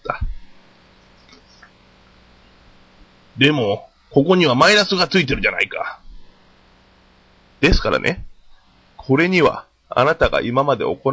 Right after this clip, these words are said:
ってきた善行が数字化されて印字されとるわけですよ。それがマイナスで終わってるってことは、あなたは善行より悪事が多かったって話なわけです。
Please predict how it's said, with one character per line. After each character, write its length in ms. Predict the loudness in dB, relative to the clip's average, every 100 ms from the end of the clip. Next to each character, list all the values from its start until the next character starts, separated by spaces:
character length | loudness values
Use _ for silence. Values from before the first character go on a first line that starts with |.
| -2
っ 80 | -4
て 160 | -12
き 80 | -10
た 140 | -8
善 300 | -4 -4 -4
行 240 | -2 -2 0
が 180 | 0 -2
数 260 | -4 -2 -2
字 140 | -4
化 120 | -4
さ 120 | 0 -2
れ 80 |
て 180 | -2 -4
印 140 | -2 -2
字 80 | 0
さ 160 | 0
れ 80 | 0
と 80 | -2
る 100 | -2
わ 160 | -2
け 80 | -2
で 120 | -6
す 120 | -6 -10
よ。 120 | -18 _ _ _ _ _ _
そ 180 | -4 -2
れ 100 | 0
が 140 | 0
マ 240 | 0 0 0
イ 40 |
ナ 120 | 0
ス 80 | 0
で 120 | 0
終 120 | 0 0
わ 100 | 0
っ 60 |
て 120 | -2
る 80 | -4
っ 20 |
て 180 | -4 -10
こ 160 | -4 -2
と 100 | 0
は、 220 | 0 -2 _ _ _ _
あ 140 | -2 0
な 100 | 0
た 120 | -2
は 100 | -2
善 220 | 0 -2
行 220 | -2 0 0
よ 60 |
り 100 | 0
悪 200 | -2 -4
事 140 | -8 -4
が 100 | -2
多 180 | 0
か 100 | -2
っ 80 | -4 -2
た 80 | -4
っ 40 |
て 200 | -4 -8
話 320 | -6 -6 -6
な 80 | -4
わ 180 | 0 0
け 100 | -2
で 120 | -10
す。 160 | -14